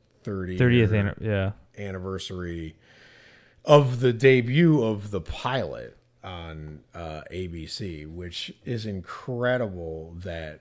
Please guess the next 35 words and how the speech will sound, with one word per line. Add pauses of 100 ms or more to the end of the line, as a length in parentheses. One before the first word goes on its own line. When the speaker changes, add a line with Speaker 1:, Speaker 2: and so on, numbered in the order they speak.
(160)
Speaker 1:
<laughs>
we're
at
a
thirty-year
mark
for
this,
and
a
lot
of
the
people
with
the
show
are
still
so
active. (520)
Speaker 2:
Dude,
that
Speaker 1:
Right? (100)
Like,
that
is
a
hell
of
a
run
for
a
show.